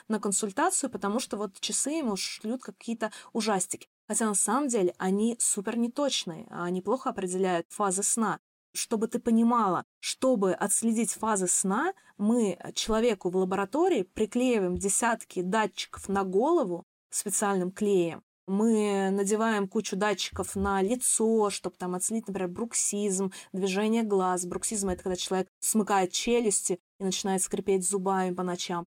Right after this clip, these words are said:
Мы датчики на, э, ноги надеваем, чтобы посмотреть, нет ли синдрома беспокойных ног или периодических, э, движений конечностями.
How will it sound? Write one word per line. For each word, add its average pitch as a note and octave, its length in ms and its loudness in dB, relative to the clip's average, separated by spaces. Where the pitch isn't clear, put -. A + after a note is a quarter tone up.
Мы G#3 320 2
датчики A3 420 -2
на, A3 600 2
э, G3+ 140 2
ноги G#3+ 580 4
надеваем, G3+ 520 2
чтобы - 160 -6
посмотреть, G3 380 0
нет G3 140 -2
ли F#3+ 60 -4
синдрома F#3+ 380 0
беспокойных F#3+ 580 -2
ног G#3+ 360 -2
или F3+ 260 2
периодических, F#3 920 -2
э, F3 240 0
движений F#3+ 400 -2
конечностями. G3 800 -2